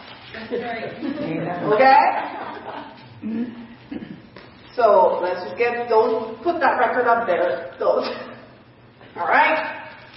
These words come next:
Speaker 3: Okay. First John five, and we're looking at verse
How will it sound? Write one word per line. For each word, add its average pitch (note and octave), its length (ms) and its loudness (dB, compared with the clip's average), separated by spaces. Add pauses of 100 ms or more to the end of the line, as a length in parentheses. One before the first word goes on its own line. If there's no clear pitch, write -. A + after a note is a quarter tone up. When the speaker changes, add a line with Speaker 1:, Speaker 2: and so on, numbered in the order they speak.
(160)
Speaker 3:
Okay. - 400 -8 (2000)
First C#4 280 0
John C4 320 4
five, - 1160 2
and G#3 120 -8
we're F#3+ 80 -6
looking G#3+ 340 -2
at F#3 200 -6
verse F#3+ 300 -6